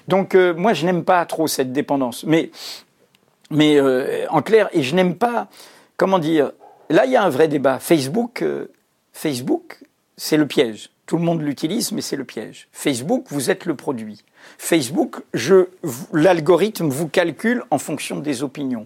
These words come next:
pas des infos. Ils ont créé un monstre. Et d'ailleurs, on l'a vu, trafic des données, Cambridge Analytica, campagne Trump et tout. C'est ça le vrai scandale, en l'occurrence. Et du coup, qu'est-ce qu'ils font ? Maintenant,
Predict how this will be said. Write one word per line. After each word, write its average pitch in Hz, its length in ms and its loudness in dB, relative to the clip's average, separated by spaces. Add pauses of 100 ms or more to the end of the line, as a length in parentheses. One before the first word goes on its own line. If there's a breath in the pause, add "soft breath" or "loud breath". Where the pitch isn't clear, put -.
pas 175 120 0
des 160 220 -6
infos. 120 320 -10 (640 soft breath)
Ils 156 160 0
ont 277 60 2
créé - 180 0
un 180 140 2
monstre. 127 480 -6 (240)
Et 120 40 -6
d'ailleurs, 147 440 2
on 131 60 -2
l'a 127 140 0
vu, 160 240 -4
trafic 131 460 -4
des 131 120 -2
données, 143 360 0
Cambridge 135 500 -2
Analytica, 127 720 -2
campagne 131 420 0
Trump 98 380 -2
et 127 60 -2
tout. 120 140 -8
C'est 156 200 -2
ça 240 180 4
le 160 100 -2
vrai 131 180 -4
scandale, 120 420 -6
en 117 80 -10
l'occurrence. 120 420 -10 (380 loud breath)
Et 170 80 6
du 202 120 2
coup, 180 360 -4
qu'est-ce - 220 2
qu'ils 175 160 -4
font ? 254 360 0
Maintenant, 190 360 0